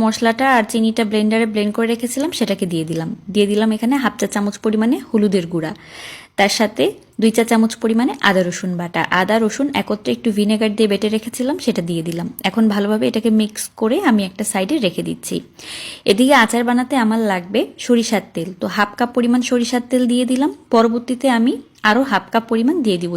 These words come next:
সেটা একদম আচার বানানোর লাস্টে। তো প্রথমে হাফ কাপ পরিমাণ সরিষার তেল দিয়ে এই রসুন আর কাঁচামরিচের যে মিশ্রণটাকে মাখিয়ে রেখেছিলাম লবণ দিয়ে, সেটাকে দিয়ে দিলাম। তো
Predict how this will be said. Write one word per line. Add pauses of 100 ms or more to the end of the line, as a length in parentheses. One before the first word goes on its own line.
সেটা
একদম (120)
আচার
বানানোর
লাস্টে। (680)
তো
প্রথমে (100)
হাফ
কাপ
পরিমাণ
সরিষার
তেল (120)
দিয়ে (300)
এই (160)
রসুন (160)
আর
কাঁচামরিচের (340)
যে
মিশ্রণটাকে
মাখিয়ে
রেখেছিলাম (100)
লবণ (120)
দিয়ে, (140)
সেটাকে
দিয়ে
দিলাম। (1000)
তো